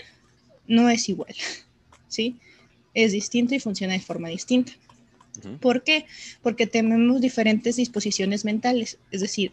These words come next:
Speaker 1: la disposición mental es eso que nosotros conocemos de las demás personas. Es la forma en la que piensa,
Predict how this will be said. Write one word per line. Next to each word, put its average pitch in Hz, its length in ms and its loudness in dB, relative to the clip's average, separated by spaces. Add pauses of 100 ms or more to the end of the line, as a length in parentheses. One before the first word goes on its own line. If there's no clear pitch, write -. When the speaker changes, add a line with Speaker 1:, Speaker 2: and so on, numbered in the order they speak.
Speaker 1:
la 208 140 0
disposición 214 560 -2
mental 247 460 0 (420)
es 220 400 2
eso 233 420 0
que 226 120 -4
nosotros 202 400 -4
conocemos 196 480 -2
de 190 60 0
las 175 160 -2
demás 170 240 -6
personas. - 520 -10 (380)
Es 208 160 0
la 202 120 0
forma 180 300 -4
en 175 60 -6
la 170 80 -6
que 175 120 -10
piensa, - 380 -4